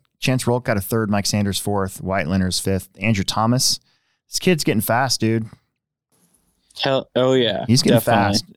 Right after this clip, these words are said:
Speaker 1: and, and he really enjoys R C cars. I love watching kids that really enjoy coming to the track. So,
Speaker 2: Mm-hmm.
Speaker 1: um, he's got a lot of, um,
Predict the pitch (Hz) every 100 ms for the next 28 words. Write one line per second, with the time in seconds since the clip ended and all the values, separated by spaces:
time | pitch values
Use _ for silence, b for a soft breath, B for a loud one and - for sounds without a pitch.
0 | _ 110 104 - 107 95 101 98 98 104
1 | 123 127 117 113 113 110 110 113 92 92
2 | 107 127 135 135 123 123 107 120 104 -
3 | - 110 - - 107 110 101 95 107 104
4 | 92 _ _ _ _ _ _ - 113 107
5 | 101 - 95 87 - _ _ _ _ _
6 | _ - 110 87 87 110 - - 92 90
7 | 90 90 101 110 98 87 92 92 95 92
8 | 95 92 87 87 87